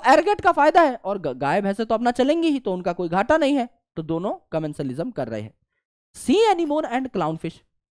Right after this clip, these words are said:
अब क्लाउनफिश को अगर कोई परेशान कर रहा है तो ये कहता है कि भैया के पास जाऊंगी, बड़े भैया के पास। सी एनीमोन है, इसके पास स्टिंगिंग टेंटेकल्स हैं भाई,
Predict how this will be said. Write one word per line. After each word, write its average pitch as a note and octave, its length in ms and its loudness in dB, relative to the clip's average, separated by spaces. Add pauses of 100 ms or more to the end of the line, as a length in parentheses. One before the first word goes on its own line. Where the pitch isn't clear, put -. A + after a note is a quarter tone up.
(300)
अब B3+ 300 4
क्लाउनफिश E4 500 4
को E4+ 80 2
अगर C#4 200 4
कोई D#4+ 160 -2
परेशान B3 420 0
कर C4 140 -2
रहा C#4+ 100 0
है A3 80 2
तो G3 120 -4
ये G3+ 120 0
कहता G3 240 -2
है F#3+ 80 -2
कि G#3 100 -8
भैया F#3 280 -2
के G3 100 -4
पास F3 220 -2
जाऊंगी, D#3 320 -6
बड़े E3+ 200 -2
भैया E3 240 -4
के E3 120 -10
पास। C#3+ 320 -8
सी F3+ 220 -8
एनीमोन F3 380 -6
है, A3+ 140 -6 (320)
इसके - 200 -6
पास E3+ 200 -2
स्टिंगिंग F3+ 460 -8
टेंटेकल्स D3+ 520 -6
हैं F3 60 -8
भाई, E3+ 160 -6